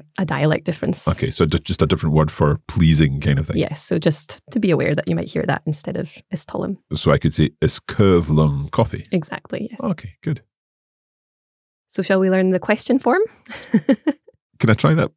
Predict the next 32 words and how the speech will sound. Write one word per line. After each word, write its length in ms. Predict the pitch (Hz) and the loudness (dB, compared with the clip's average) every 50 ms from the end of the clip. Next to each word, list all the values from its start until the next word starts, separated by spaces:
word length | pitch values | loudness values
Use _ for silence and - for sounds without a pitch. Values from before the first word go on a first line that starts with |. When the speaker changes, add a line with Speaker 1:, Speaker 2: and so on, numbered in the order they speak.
| _ - | _ 0
Speaker 2:
myself? 480 | 160 151 - - - - - - _ _ _ _ _ - | 0 2 2 0 -2 -4 -8 -16 _ _ _ _ _ -2
Speaker 1:
Yes, 260 | 214 247 - - - | -2 0 0 -2 -4
go 120 | - - 220 | -6 -6 -4
for 100 | - 220 | -2 -2
it. 300 | 175 - - - - - - _ _ _ - | -4 -4 -6 -12 -18 -18 -20 _ _ _ -10
Speaker 2:
So 340 | - - - 117 95 - - - - _ - | -8 -2 2 2 2 2 2 -2 -6 _ 0
I'll 80 | 110 107 | 0 2
start 560 | 104 - - - - 240 226 - - - - - | 2 0 0 0 2 2 2 0 -2 -4 -10 -6
with 360 | 104 - 117 113 - - _ | -2 0 0 0 -2 -4 _
the 560 | - 104 104 101 98 95 92 95 95 90 87 - _ _ _ _ _ _ _ _ | 0 2 4 4 4 4 2 2 2 0 -2 -4 _ _ _ _ _ _ _ _
idea 360 | - 98 98 95 95 92 90 - | 2 2 2 4 4 2 2 2
of 320 | - 90 85 80 - - - - | 2 2 2 0 -2 -10 -10 -8
"you 480 | 101 90 76 85 101 110 113 107 104 104 | -8 -6 0 2 4 6 6 6 4 2
like 520 | 92 90 90 90 80 - - - - - _ _ _ _ _ _ - | 2 2 2 0 0 -4 -10 -16 -16 -18 _ _ _ _ _ _ -6
music." 580 | 80 - 90 80 69 60 - - - - - - | -2 0 0 0 0 -2 -8 -12 -16 -12 -6 -6
Okay, 260 | 87 - - - 87 | -4 0 2 2 2
so 180 | - - 90 80 | 2 0 0 0
just 180 | 71 - - 87 | 0 0 -2 -2
a 40 | |
statement 460 | - - - 110 98 - 78 76 73 85 | -2 0 2 2 2 2 2 0 0 2
rather 240 | 82 80 82 80 | 2 2 2 2
than 220 | 76 78 76 76 76 - - - - | 2 2 2 0 0 -4 -8 -12 -10
a 80 | - | -10
question. 480 | - - 90 85 78 - - - 64 - - - - _ _ _ | -4 0 0 0 0 0 -4 -8 -8 -8 -10 -16 -20 _ _ _
So 320 | - - - 98 90 87 - - | -8 -2 2 2 2 2 2 2
you 120 | - 135 | 2 2
mentioned 440 | 117 101 98 - - 82 82 76 - - _ _ _ _ - | 2 2 2 0 0 -2 -2 -4 -6 -10 _ _ _ _ 0
"liom" 600 | 87 90 85 95 95 90 80 76 78 101 101 - - | 2 4 4 6 4 4 2 0 -2 -2 -4 -4 -4
becomes 480 | - 76 - - 85 82 80 78 - | -4 -2 -2 0 -2 -2 -2 -4 -2
"lat." 480 | 90 95 98 82 - - - - - - - | -2 -2 -2 -2 -4 -8 -12 -14 -12 -10 -12
Speaker 1:
That's 200 | - - - - | -12 -10 -6 -6
right. 200 | 175 - 415 | -4 -4 -4